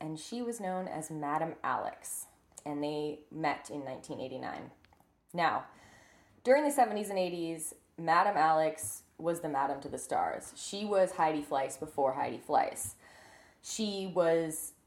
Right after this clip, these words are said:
hooking up sheiks and wealthy businessmen and politicians and celebrities with her call girls, and she was really into, like, these buxom California, uh, beach bunny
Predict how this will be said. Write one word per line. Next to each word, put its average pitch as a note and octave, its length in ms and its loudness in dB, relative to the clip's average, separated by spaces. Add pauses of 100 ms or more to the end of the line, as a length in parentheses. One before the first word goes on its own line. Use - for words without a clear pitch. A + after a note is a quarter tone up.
hooking G#3+ 380 -4
up F3 160 2
sheiks - 720 -6 (120)
and C#3+ 440 -2 (680)
wealthy F#3+ 500 4
businessmen G#3 1040 4 (100)
and D3 380 -2
politicians F#3 960 0
and D3+ 160 -6
celebrities F#3 1000 0
with C#3+ 240 0 (320)
her - 180 -8
call A3+ 340 6
girls, F#3+ 480 6
and D3 120 -6
she D#3+ 120 -10
was D#3+ 140 -4
really F3 280 2
into, D#3+ 260 -4
like, C3 280 -4
these C3 160 -12
buxom D#3+ 640 0 (320)
California, E3 960 2 (100)
uh, C3+ 340 -4 (400)
beach G#3 280 -6
bunny D#3+ 520 0